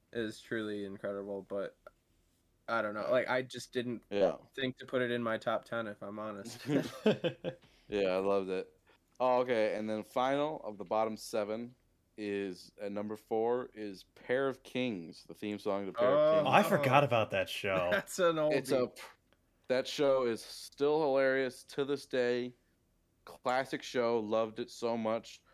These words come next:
Speaker 1: That was
Speaker 2: Watched
Speaker 1: a
Speaker 2: it on
Speaker 1: good
Speaker 2: the
Speaker 1: show.
Speaker 2: old D plus. Good show, great show, great theme song. Performed by its stars,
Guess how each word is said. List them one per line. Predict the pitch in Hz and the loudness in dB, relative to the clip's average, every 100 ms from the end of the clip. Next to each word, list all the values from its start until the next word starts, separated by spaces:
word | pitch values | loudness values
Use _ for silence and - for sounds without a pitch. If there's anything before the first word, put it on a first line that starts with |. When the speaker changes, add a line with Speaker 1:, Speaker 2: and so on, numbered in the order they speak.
| _ - | _ -4
Speaker 1:
That | 107 117 | 0 0
was | |
Speaker 2:
Watched | 120 123 | -2 -4
Speaker 1:
a | |
Speaker 2:
it | 110 | -4
on | 110 | -4
Speaker 1:
good | 110 | -2
Speaker 2:
the | 113 | 0
Speaker 1:
show. | |
Speaker 2:
old | 113 104 - | 0 -2 -8
D | 113 110 | -10 -10
plus. | - 117 113 113 - - _ _ _ - | -4 0 0 -2 -12 -18 _ _ _ -8
Good | 113 | -8
show, | - 113 107 | -4 -2 0
great | 104 107 - | 0 -4 -4
show, | 110 104 | -4 -2
great | 98 107 110 | -2 -4 -4
theme | 107 | -8
song. | - 107 110 - - _ - | -4 -4 -4 -10 -20 _ -6
Performed | 139 123 160 208 220 202 190 139 | -6 -2 0 2 2 0 -6 0
by | 147 143 | 2 4
its | 139 143 - _ _ _ _ | 2 -2 -10 _ _ _ _
stars, | - 190 247 110 65 - | -2 0 2 0 -4 -16